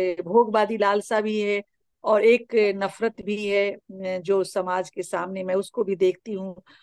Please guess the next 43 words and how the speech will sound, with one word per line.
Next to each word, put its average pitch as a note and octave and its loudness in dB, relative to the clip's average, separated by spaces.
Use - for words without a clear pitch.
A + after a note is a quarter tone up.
और A3+ 0
स्त्रियों B3 0
को C4 -2
किस C4+ -6
तरह A3+ 0
से A3+ 0
अपमानित G#3+ -4
होना G3+ -6
पड़ता G3 -6
है, F3+ -4
अ, - -10
ब्रह्मचर्य G#3+ 0
के F#3+ 0
नाम F#3 -4
पर, F3+ -2
वह A#3+ 2
भी, A3 -6
वह A#3+ -2
भी A#3 -6
देखा G3 -2
है। F#3 -6
तो C#4+ 2
गांधी C4 0
जी E4 2
का F4 0
जो E4+ 0
ब्रह्मचर्य B3 0
था, A3 -4
उसमें D4+ -4
स्त्रियों D4 -2
का D#4+ 0
सम्मान A#3 0
था। G3 -6
वो A3 2
उसको C#4+ -4
ब्रह्मचर्य B3 -2
मानते G#3+ -2
ही B3 -2
नहीं C4 0
थे C4+ -4
कि B3 -8
जो A3+ 2
हम A#3 -4